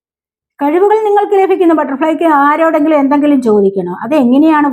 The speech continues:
വരുന്നത്? വെറും ഒരു പ്യൂപ്പയായിട്ട്, പുഴുവായിട്ട്, മനോഹരമായ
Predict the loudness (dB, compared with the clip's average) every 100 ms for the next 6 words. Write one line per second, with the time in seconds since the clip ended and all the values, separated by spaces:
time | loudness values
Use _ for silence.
0 | -2 -2 0 0 0 -2 -4 -8 -20 -4
1 | -2 0 0 0 -2 -4 -2 -2 0 -2
2 | -4 -2 -2 0 0 0 -2 -2 -2 0
3 | 0 -2 -2 0 0 0 0 -2